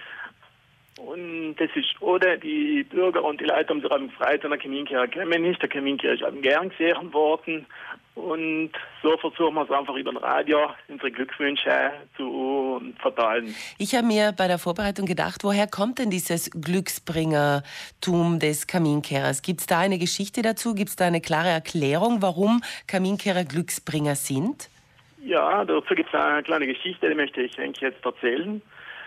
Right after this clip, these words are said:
Speaker 1: Also im Kaminkehrer gibt's eigentlich bereits seit dem Mittel-, Mittelalter. Und bereits in dieser Zeit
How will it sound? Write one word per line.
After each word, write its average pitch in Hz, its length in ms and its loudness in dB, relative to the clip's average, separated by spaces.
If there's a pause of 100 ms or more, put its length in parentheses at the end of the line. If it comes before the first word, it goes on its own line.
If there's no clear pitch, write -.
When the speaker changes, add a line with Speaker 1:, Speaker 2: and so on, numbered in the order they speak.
(200)
Speaker 1:
Also - 360 0
im 160 320 0
Kaminkehrer 156 480 2
gibt's 135 240 -2
eigentlich 139 480 0
bereits 143 300 -2
seit 135 140 -4
dem 131 80 -12
Mittel-, 180 340 -4
Mittelalter. 185 840 0 (340)
Und 156 120 -12
bereits 151 340 0
in 143 80 -8
dieser 147 300 -2
Zeit 135 340 2